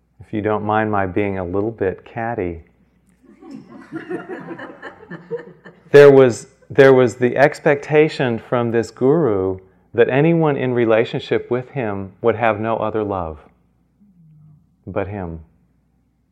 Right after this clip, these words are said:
And I honestly believe that's why he actually forced people to cut away their relationships. So I could see this in our future. I could see it heading that way, and I felt very, very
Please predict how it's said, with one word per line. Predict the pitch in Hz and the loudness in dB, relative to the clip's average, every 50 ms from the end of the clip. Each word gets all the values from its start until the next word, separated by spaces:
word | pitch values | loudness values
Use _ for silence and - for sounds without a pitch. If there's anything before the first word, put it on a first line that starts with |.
| _ - | _ -10
And | 104 104 | -4 -2
I | 110 110 | 0 2
honestly | 110 120 135 139 135 - 139 | 2 2 0 0 0 0 0
believe | 120 123 127 120 123 131 127 120 98 | 2 2 2 4 4 4 4 2 2
that's | 104 110 110 110 117 117 - - - | 0 0 0 0 -2 -6 -12 -10 -6
why | 120 107 104 104 101 101 98 98 98 101 - _ _ _ _ _ _ | -4 -4 -2 -2 0 0 0 -2 -4 -6 -12 _ _ _ _ _ _
he | - 107 - | -4 -2 0
actually | 113 113 113 - - - 101 | 0 0 0 -2 -4 -6 -6
forced | - - - 139 143 156 - - | -4 -2 2 2 2 2 2 -4
people | - - 113 - - 95 | -6 -4 -4 -4 -4 -6
to | - 98 | -6 -6
cut | - - 117 107 | -6 -4 -4 -2
away | 101 95 95 98 95 95 | -2 -2 -2 -2 -2 -2
their | 90 95 92 87 | -2 -4 -4 -4
relationships. | 90 90 87 90 95 104 - - 113 - - - - - - _ _ _ _ _ _ _ _ _ _ _ - - - _ _ _ - - - - - - _ _ _ _ _ _ _ _ _ _ _ _ _ _ _ _ _ | -4 -6 -6 -6 -6 -8 -10 -14 -16 -12 -10 -10 -10 -10 -14 _ _ _ _ _ _ _ _ _ _ _ -20 -20 -20 _ _ _ -20 -20 -20 -20 -20 -20 _ _ _ _ _ _ _ _ _ _ _ _ _ _ _ _ _
So | - - 175 160 | 4 8 8 10
I | 156 147 | 10 10
could | 143 147 143 | 8 6 6
see | 143 - - - 214 214 214 | 4 4 2 4 6 6 6
this | 170 131 123 113 - - | 6 6 4 2 0 -6
in | - - 147 147 147 | -2 0 2 2 2
our | 127 123 120 113 | 0 -2 -2 -4
future. | - - - 127 135 - - - - 87 82 - _ _ _ _ _ _ _ _ _ _ _ - | -4 -6 -6 -6 -6 -6 -8 -10 -10 -12 -14 -20 _ _ _ _ _ _ _ _ _ _ _ -12
I | 117 104 | -10 -8
could | 104 - 110 - | -4 -4 -6 -4
see | - - 139 123 | -2 2 4 4
it | 113 107 | 4 4
heading | 107 113 131 131 131 127 120 | 4 2 2 2 2 0 0
that | 113 110 101 104 | 0 -2 -2 0
way, | 104 120 127 123 113 107 101 - | 0 0 2 2 2 2 0 0
and | - 123 123 120 120 120 120 113 107 | -2 -2 -2 0 0 0 -2 -2 -4
I | - 110 110 104 | -4 -4 -4 -4
felt | - - - 120 107 98 - - 98 | -6 -4 -2 0 0 0 -2 -4 -12
very, | 98 95 90 95 117 131 151 170 170 160 127 107 | -14 -12 -4 0 2 4 6 6 6 4 2 0
very | 95 98 98 95 92 92 92 92 92 92 95 | 0 -2 -4 -2 -2 -2 -4 -4 -4 -6 -8